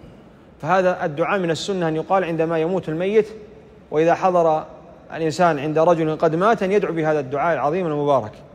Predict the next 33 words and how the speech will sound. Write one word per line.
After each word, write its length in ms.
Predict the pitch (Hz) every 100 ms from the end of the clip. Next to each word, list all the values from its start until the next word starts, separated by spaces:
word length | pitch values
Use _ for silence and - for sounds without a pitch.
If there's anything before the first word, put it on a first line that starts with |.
| - - - - - - -
فهو 140 | 147
دعاء 340 | 160 170 185 180
النبي 340 | 165 165 175
صلى 200 | 147 156
الله 280 | 156 160 143
عليه 140 | 139
وسلم. 320 | 131 - 110 101 - - - - - - - - - - -
وهنا 540 | 147 147 220 208 208 - - -
في 80 | 165
قوله 360 | 165 196 190 165
صلى 160 | 160
الله 120 | 170 165
عليه 80 |
وسلم: 240 | 151 185 170
"واخلفه 380 | 170 208 170 160
في 140 | 160
عقبه 520 | - 196 185 170 160
في 60 | 156
الغابرين"، 560 | 156 151 139 143 180 202 - - - - - - - -
فإن 260 | 165 208 196
الله 220 | 180 180
عز 300 | 160 165 147
وجل 360 | 156 151 190 180
استجاب 460 | - 170 202 190
دعوة 300 | 175 175 170 165
النبي 260 | 170 175
صلى 160 | 151 156
الله 120 | 139
عليه 120 | 196
وسلم 140 | 190 170
وأخلف 580 | 185 214 175 165 139 123 - - - - - - - - - - - - - - 147
أبا 240 | 180 196
سلمة 540 | 175 214 220 226 196